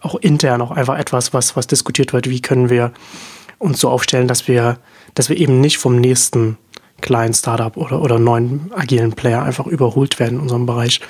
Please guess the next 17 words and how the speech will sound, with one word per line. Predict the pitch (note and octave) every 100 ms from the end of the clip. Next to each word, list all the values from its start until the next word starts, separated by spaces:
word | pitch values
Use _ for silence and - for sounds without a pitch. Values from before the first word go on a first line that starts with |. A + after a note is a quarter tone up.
| - - - - -
Ähm, | C#3 B2+ B2+ - _ _ _ _ _ _ - _
lass | F3
uns | G3
mal | D#3+
abschließend | D3+ - D3+
jetzt | C3 B2+
noch | C#3 -
über | F3 C3
die, | B2+ B2 B2
äh, | C3 C#3
Deutschland-Aktivitäten | A#2+ B2 - B2 A#2+ - - B2 A#2+ B2+ B2+
sprechen | - - A#2+ D3 D3+
von | D3+ - C3
Amazon. | D3+ C3+ B2+ C#3+ D3+
Also | D#3 C3
Amazon | C#3+ C3+ - C3
jetzt | B2+ -